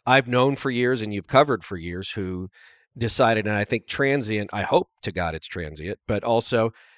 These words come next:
it was the path of least resistance. It was the fastest way to go. And now you have, and I think it probably is very similar in a lot of these places, especially, you know, states that are dominated by Republicans,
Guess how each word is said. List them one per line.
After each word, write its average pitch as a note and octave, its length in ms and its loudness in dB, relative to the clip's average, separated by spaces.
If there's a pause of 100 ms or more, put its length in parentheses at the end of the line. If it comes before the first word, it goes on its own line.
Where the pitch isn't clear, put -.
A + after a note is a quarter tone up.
(120)
it C#3+ 100 4
was C3+ 140 2
the C3 100 0
path B2+ 320 2
of A#2+ 100 -4
least B2+ 240 0
resistance. A#2+ 520 -4
It G2+ 80 -2
was G2 100 -6
the A2 80 -6
fastest G#2+ 520 -4
way A2+ 140 4
to G#2 80 -2
go. G#2+ 480 0 (420)
And A#2 280 2
now A2+ 240 0
you A2+ 220 -4
have, G2+ 520 -2 (300)
and G#2+ 180 2
I A2 80 2
think A2+ 180 -2
it A2 100 -2
probably A2+ 540 0
is F#3 240 -2 (420)
very A2+ 380 0
similar C#3+ 460 0
in G2 80 -4
a G2 60 -4
lot G2+ 200 0
of B2+ 80 -6
these G2+ 160 -6
places, F2+ 360 -6
especially, G#2 520 -4 (120)
you A2 180 -8
know, F#2 120 -4
states G#2+ 400 -4
that G2+ 160 -2
are F#2 220 -2 (360)
dominated A#2 640 2
by G2 160 0
Republicans, G#2+ 880 0